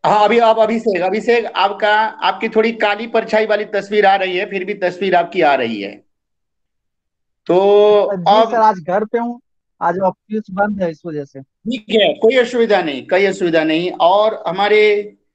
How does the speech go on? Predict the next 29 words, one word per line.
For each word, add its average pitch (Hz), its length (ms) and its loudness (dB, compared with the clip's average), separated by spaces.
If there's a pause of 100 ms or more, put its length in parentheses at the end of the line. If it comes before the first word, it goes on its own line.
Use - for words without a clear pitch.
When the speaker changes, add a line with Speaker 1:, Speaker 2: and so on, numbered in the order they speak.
(280)
Speaker 1:
यहाँ, 196 720 0 (440)
है 143 60 -6
ना, 165 400 -2 (2000)
खगेश्वर 220 480 0
पति 226 320 -2
जी 226 140 0
यहाँ 196 340 0
आ 190 40 -2
गए 185 240 -2
हैं, 190 440 -6
दिखाई 175 300 -2
पड़ 180 200 -4
रहे 165 180 0
हैं, 175 380 -6 (1080)
है 147 60 -4
ना, 151 480 -4 (500)
खगेश्वर 180 460 -2
पति 196 260 -2
जी 180 80 -8
Speaker 2:
जी, 185 80 -4
जी। 190 60 0
Speaker 1:
हैं, 180 520 -2 (260)
Speaker 2:
जी, 139 120 -10
सर, 190 60 -4
Speaker 1:
निशांत 190 260 0
Speaker 2:
बहुत 185 220 4
Speaker 1:
पुरोहित 180 180 2
Speaker 2:
बच्चे 202 300 -2
हैं। 160 180 -2